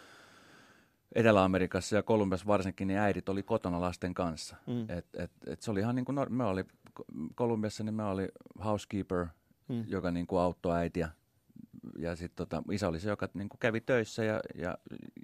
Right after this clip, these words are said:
Speaker 1: ja mun äiti oli sit lasten kanssa.
Speaker 2: Joo.
Speaker 1: Että tota, et hän kouluttautui kosmetologiksi silloin aikoinaan, mut eihän hän niinku ollut päivääkään tehnyt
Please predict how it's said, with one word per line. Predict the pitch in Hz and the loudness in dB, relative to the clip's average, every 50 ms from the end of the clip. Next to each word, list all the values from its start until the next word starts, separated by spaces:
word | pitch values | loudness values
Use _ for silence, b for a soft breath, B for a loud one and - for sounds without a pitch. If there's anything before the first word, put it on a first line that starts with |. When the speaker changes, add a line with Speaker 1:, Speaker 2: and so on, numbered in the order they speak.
| - - 57 - - - _ - - | -16 -14 -14 -14 -14 -16 _ -16 -10
Speaker 1:
ja | 71 92 | -6 -4
mun | 104 104 | -2 2
äiti | 110 107 104 - 104 | 2 2 2 2 0
oli | 98 | -2
sit | 98 120 120 - | 0 -2 0 2
lasten | 131 117 - - 85 78 | 2 2 2 0 -4 -4
kanssa. | 73 - - - - - - 127 | -4 -6 -8 -8 -8 -6 -2 -2
Speaker 2:
Joo. | 120 113 101 90 - | 0 0 -2 -4 -8
Speaker 1:
Että | - 87 - - - | -10 -10 -8 -8 -6
tota, | 82 85 78 - 90 82 - B B B B B B B B B B | -4 -4 -2 -2 -4 -4 -4 B B B B B B B B B B
et | 92 - | -2 0
hän | 101 95 | 0 4
kouluttautui | - 107 104 104 98 - - 95 92 - 101 | 6 6 6 6 6 4 2 0 2 2 0
kosmetologiksi | 95 - 117 104 - - 85 - - 78 76 71 78 85 - - | 4 6 6 6 6 4 0 -2 -2 -4 -4 -4 -6 -8 -6 -6
silloin | 87 80 85 85 | -2 0 2 4
aikoinaan, | 87 85 80 - 82 73 69 65 65 64 76 - - - | 4 4 2 0 -2 -4 -4 -4 -6 -6 -8 -10 -12 -12
mut | 73 80 - | -10 -8 -6
eihän | 85 82 82 | -6 -4 -4
hän | 82 87 | -4 -4
niinku | 92 95 - 107 | -6 -4 -4 -4
ollut | 107 101 - | -4 -2 2
päivääkään | 135 117 90 80 78 - - 60 60 | 2 2 4 2 0 -4 -6 -8 -10
tehnyt | - 80 76 65 | -8 -10 -10 -10